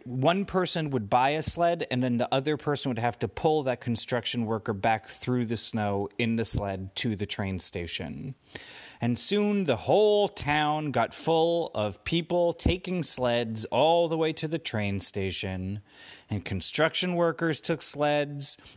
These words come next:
and other kids that wanted to help took sleds, and everyone put together all of their sleds right under the choo-choo train that wasn't working.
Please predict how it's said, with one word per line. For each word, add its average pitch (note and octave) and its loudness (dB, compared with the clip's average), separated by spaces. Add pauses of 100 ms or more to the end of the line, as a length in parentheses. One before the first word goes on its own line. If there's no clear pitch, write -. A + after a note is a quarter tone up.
(120)
and G#2+ 0 (100)
other D3 4
kids D#3 -2
that D#3 2
wanted D3+ 0
to C#3+ -2
help D3 0
took - -2
sleds, C#3+ 0 (360)
and A#2+ 0
everyone G#3 2
put - 2
together D3+ 2
all F3+ 4
of F3+ -6
their F#3 0
sleds A2 0 (260)
right C#3+ 4
under D#3 0
the A2 -4
choo-choo F#3 -2
train D#3 -2
that A#2 0
wasn't D3+ 0
working. F#2+ -2